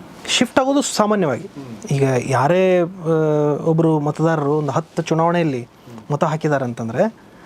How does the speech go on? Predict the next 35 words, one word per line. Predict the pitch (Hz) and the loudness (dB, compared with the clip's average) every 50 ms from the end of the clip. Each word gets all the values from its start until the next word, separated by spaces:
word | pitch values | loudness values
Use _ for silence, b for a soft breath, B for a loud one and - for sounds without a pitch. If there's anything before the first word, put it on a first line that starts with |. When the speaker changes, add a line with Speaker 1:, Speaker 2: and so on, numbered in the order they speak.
| B B B B B | B B B B B
Speaker 1:
ಒಂದು | 190 180 180 180 175 170 165 160 156 156 151 147 143 135 160 - - - - | 0 2 4 4 4 4 4 4 2 2 2 2 0 -2 -4 -12 -12 -6 0
ಏಳು | 143 160 190 202 202 190 | 2 4 4 4 4 4
ಎಂಟು | 190 190 190 185 190 185 | 4 2 2 2 4 4
ಅವ್ರು | 180 165 | 4 4
ಒಂದು | 151 156 170 160 | 2 0 0 0
ಕಡೆ | - 160 147 | 0 0 0
ಹಾಕಿರ್ಬೋದು, | 143 139 - 147 135 135 160 170 | -2 -2 -4 -4 -2 0 0 2
ಒಂದು | 165 156 | 2 4
ಎರಡು | 160 180 196 196 | 4 4 2 2
ಕಡೆ | 190 202 196 | 2 0 0
ಶಿಫ್ಟ್ | 190 - 185 170 - - | 0 -2 -4 -4 -2 -4
ಆಗ್ತಾರೆ | 143 - - - 127 - | -4 -4 -4 -10 -8 -8
ಅವ್ರು. | - - 127 | -8 -8 -6
ಒಂದು | 139 139 135 | -4 0 0
ಎರಡು | 139 143 147 | 2 2 2
ಮತ | 147 139 135 - 143 139 120 - - | 0 -2 -2 -4 -6 -8 -8 -8 -8
ಚುನಾವಣೆಯಲ್ಲಿ | - - 147 147 143 143 143 151 190 190 | -4 -2 0 2 2 2 2 0 0 0
ಶಿಫ್ಟ್ | - - 143 - - 127 | 0 -2 -4 -2 -2 -4
ಆಗ್ತಾರೆ | 123 - - 117 - - | -4 -4 -6 -6 -2 2
ಅವರು. | 135 151 151 147 143 131 B B B B B B B B B B B - | 2 4 4 2 2 0 B B B B B B B B B B B -2
ಆ, | 170 151 147 139 135 135 135 131 127 127 123 120 - - - 139 143 139 139 - - - 175 | 0 2 2 2 2 2 2 2 2 0 -2 -4 -6 -8 -8 -8 -6 -6 -6 -6 -6 -2 2
ಅವ್ರ | 156 160 160 | 2 2 2
ಭಾವನೆಗಳು | 156 131 123 151 175 196 202 185 185 190 | 2 2 2 2 2 2 2 2 2 4
ಒಂದು | 185 180 180 185 | 4 2 2 2
ಕಡೆ | 170 180 175 175 | 2 2 2 2
ಇರ್ತವೆ, | 165 160 170 170 185 | 2 2 2 2 2
but | 185 180 170 160 - | 2 2 0 -2 0
ಆವಾಗ | - 160 165 165 165 175 180 180 180 | 2 2 4 4 4 2 2 4 4
ಅಲ್ಲಿರೋ | 180 175 170 175 180 180 180 185 185 | 4 4 2 2 2 2 2 4 4
ಅಭ್ಯರ್ಥಿಗಳಿಗೆ | 185 175 156 165 185 170 - 185 175 175 175 175 175 | 4 2 2 0 -2 -2 -2 -2 0 0 2 2 2
ಅವರಿಗೆ | 175 165 165 165 160 160 160 156 151 | 2 2 2 0 0 0 0 0 -2
ಇಷ್ಟ | - 156 156 - - | -4 -6 -6 -2 0
ಆಗದೆ | 160 156 147 147 151 | 0 0 0 0 -2
ಇರ್ಬೋದು, | 151 143 139 143 135 143 143 143 | -2 0 0 -2 0 0 0 0
ಅಥವಾ | 143 139 - 151 147 147 143 139 | 0 0 0 2 2 4 2 0